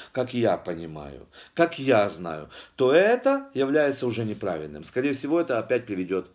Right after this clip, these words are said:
к ошибке. Не должен человек уходить с этого пути, где есть указатели. Вот туда правильно, а туда неправильно. Иди строго по указателям, и ничего с тобой не произойдёт. Это как правило безопасности, техника безопасности.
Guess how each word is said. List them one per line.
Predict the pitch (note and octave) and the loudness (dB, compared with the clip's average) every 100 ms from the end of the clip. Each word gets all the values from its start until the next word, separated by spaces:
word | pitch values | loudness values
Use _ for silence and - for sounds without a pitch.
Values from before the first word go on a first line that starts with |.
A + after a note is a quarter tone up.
| _ | _
к | |
ошибке. | F2+ - - - - - - | -8 -8 -8 -10 -14 -14 -4
Не | D3 F#3+ | 0 2
должен | D#3+ G3+ F3+ E3 C#3 | 6 6 6 2 0
человек | D3 D3 D3+ D#3+ - | 0 2 4 2 0
уходить | C3+ C3+ A#2+ B2 D#3+ | -2 0 -2 -2 -2
с | - | -2
этого | C3 B2 | 0 -2
пути, | A#2 B2+ D#3 | -2 -4 -4
где | C#3 A#2 | -2 -2
есть | A2+ A2+ | -2 -2
указатели. | G#2+ A2+ G2+ E2+ F2+ F#2+ | -2 0 0 -2 -2 -2
Вот | G#2+ - | -2 -4
туда | F#2+ G2 | -2 0
правильно, | E2 D#2+ D2+ G#2+ F3 G#3+ - - - | 0 -2 -2 0 -2 -4 -8 -12 -6
а | |
туда | E3+ G3+ G#3+ | -4 0 0
неправильно. | G3+ G3 D3+ F#2+ E2 C#2+ - _ _ - | 0 0 2 0 -4 -10 -18 _ _ 0
Иди | E3 C3+ G#3+ | 0 0 -2
строго | B3 - E3+ F3 E3 | -2 0 0 2 2
по | D#3 | 2
указателям, | D3 C#3 B2+ A#2 G2+ G#2 G#2 | 0 0 0 0 0 -4 -6
и | A2+ C3+ | -6 -4
ничего | B2+ A#2 C#3 E3 | -4 -4 -2 -2
с | |
тобой | - C3 C#3 | -2 -2 -2
не | C#3 | -2
произойдёт. | B2+ B2+ B2+ A2+ F#2 | -2 -2 -2 -2 -4
Это | A2+ B2 | -4 -6
как | A#2 C#3+ D3 - - - - - - A2 | -2 -4 -4 -12 -18 -18 -20 -20 -18 0
правило | C3 C#3+ C3+ C3 B2 A#2 A2 G#2+ G#2+ G#2+ G2+ G2 - | 4 6 6 4 4 4 2 2 2 2 0 -4 -8
безопасности, | A#2+ D#3 F3+ A#2+ E2 E2+ - | -4 0 2 0 -2 -6 -12
техника | G2+ E3+ D#3 D3 | -2 0 0 0
безопасности. | C#3+ C#3+ D#3 C#3 - - - - | 0 2 2 2 0 -4 -12 -14